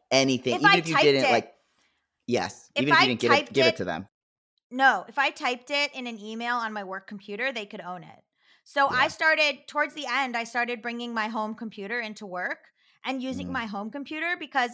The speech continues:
Speaker 2: if I used, there was something in the
Speaker 1: 'Cause even if it's
Speaker 2: contract
Speaker 1: on
Speaker 2: that
Speaker 1: your
Speaker 2: if I
Speaker 1: lunch break.
Speaker 2: used, if I used any, any equipment from BuzzFeed, they owned it.
Speaker 1: Yeah.
Speaker 2: So I was scared to tweet. I was scared to send emails. I was
Speaker 1: Right.
Speaker 2: scared to, like,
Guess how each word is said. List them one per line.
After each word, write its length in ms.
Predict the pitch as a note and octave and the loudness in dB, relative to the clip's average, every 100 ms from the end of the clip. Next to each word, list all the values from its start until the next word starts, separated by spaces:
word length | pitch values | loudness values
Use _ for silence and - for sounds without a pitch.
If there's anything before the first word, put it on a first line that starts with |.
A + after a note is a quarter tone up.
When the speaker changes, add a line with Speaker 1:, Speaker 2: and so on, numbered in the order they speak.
| - | -6
Speaker 2:
if 80 | - | -2
I 160 | A3+ B3 | 0 0
used, 400 | B3+ B3+ B3+ B3 | -2 -8 -8 -8
there 100 | A#3+ | -6
was 140 | B3 | -6
something 260 | B3 A#3+ C4 | -8 -8 -2
in 40 | |
the 60 | D#3+ | 0
Speaker 1:
'Cause 60 | |
even 180 | D3+ E3 | 2 4
if 40 | E3 | 4
it's 60 | - | 6
Speaker 2:
contract 40 | |
Speaker 1:
on 60 | C#3 | 6
Speaker 2:
that 40 | |
Speaker 1:
your 80 | C3 | 6
Speaker 2:
if 40 | A2 | 4
I 60 | |
Speaker 1:
lunch 220 | A2 A2 | 4 2
break. 220 | - G2+ G#2 | 0 -2 -2
Speaker 2:
used, 60 | - _ _ _ _ _ _ - | -10 _ _ _ _ _ _ -20
if 80 | A#3 | -12
I 120 | A#3+ | -8
used 400 | C4+ B3 A#3+ - - _ | -8 -6 -8 -10 -18 _
any, 640 | A3+ B3+ C#4 C#4+ D#4 E4+ F4+ _ _ _ _ - - _ | -8 -4 -2 -2 -4 -10 -16 _ _ _ _ -20 -20 _
any 520 | B3 D4 E4 F#4 G4 G4+ _ _ | -2 -2 -2 -6 -8 -10 _ _
equipment 600 | - - - C#4+ G#3+ D#3 - _ | -14 -10 -4 -4 -4 -12 -14 _
from 200 | - A#3+ | -4 -4
BuzzFeed, 520 | B3 A3+ A3+ C#4 D#4 F4 _ _ _ - | 0 -2 -2 -8 -8 -10 _ _ _ -6
they 180 | B3 B3 | -2 0
owned 220 | A3+ F3+ | -2 -8
it. 140 | D3 _ _ _ _ _ | -16 _ _ _ _ _
Speaker 1:
Yeah. 180 | F#3 F#3 | -8 2
Speaker 2:
So 220 | C#4+ C#4 | 4 4
I 160 | B3+ C#4+ | 4 0
was 160 | E4+ | 0
scared 380 | - - D#4 D#4 | -8 -2 0 0
to 100 | D4+ | -4
tweet. 400 | A#3+ - C4+ D4 - | -14 -12 -10 -8 -6
I 80 | C4+ | -8
was 100 | C#4 | -8
scared 320 | - C4 C4 | -4 -4 -4
to 100 | D4 | -10
send 300 | - B3+ A#3 | -6 -6 -6
emails. 540 | A#3+ B3+ C4+ C4+ C4+ | -8 -4 2 2 2
I 80 | C4 | -2
was 160 | C4 C4+ | -4 -4
Speaker 1:
Right. 80 | - | -2
Speaker 2:
scared 220 | C4 C4 | -2 -2
to, 120 | D4+ | -4
like, 280 | A#3+ A3+ G#3 | -4 -6 -8